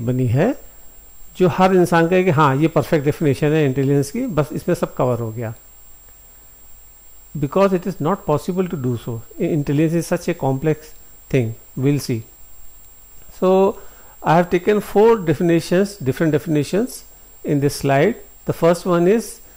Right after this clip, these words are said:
by Stern। He gave this definition in nineteen fourteen। He said that intelligence is a general capacity of the individual consciously to adjust his thinking to new requirements।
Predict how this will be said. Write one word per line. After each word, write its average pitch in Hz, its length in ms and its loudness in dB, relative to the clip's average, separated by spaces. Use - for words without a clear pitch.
by 160 360 2
Stern। 131 640 0
He 160 160 2
gave 160 340 2
this 151 200 -2
definition 160 440 -2
in 233 160 -2
nineteen 135 400 -2
fourteen। 117 400 -2
He 202 180 2
said 208 220 4
that 202 100 0
intelligence 185 560 2
is 185 60 0
a 175 100 2
general 156 380 2
capacity 175 600 2
of 156 80 -4
the 165 180 4
individual 143 380 2
consciously 170 720 0
to 208 120 0
adjust 151 640 0
his 160 200 -4
thinking 139 420 -2
to 247 100 -4
new 147 320 2
requirements। 113 580 -6